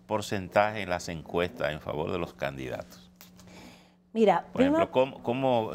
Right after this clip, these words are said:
Speaker 1: qué, a, por quién favorece la, el adulto mayor en su mayoría?
Speaker 2: Fíjate, pu-, podemos nosotros proyectar de que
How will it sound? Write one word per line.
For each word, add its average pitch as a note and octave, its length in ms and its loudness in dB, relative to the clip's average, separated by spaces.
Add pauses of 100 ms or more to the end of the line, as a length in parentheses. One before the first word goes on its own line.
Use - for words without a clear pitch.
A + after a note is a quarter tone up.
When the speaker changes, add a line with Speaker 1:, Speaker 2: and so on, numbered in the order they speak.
Speaker 1:
qué, - 140 -2
a, G2 140 0
por G#2+ 220 0
quién A#2+ 720 -2
favorece F#2 580 0
la, B1+ 320 -4
el C2 80 -8
adulto D2+ 400 -4
mayor C2 380 -8
en B1 80 -14
su - 100 -20
mayoría? A#1+ 540 -14 (340)
Speaker 2:
Fíjate, A#3+ 400 0
pu-, A#3 300 2
podemos D#4 420 6
nosotros C4 800 6 (140)
proyectar G3+ 640 6
de G#3+ 200 4
que G#3 320 4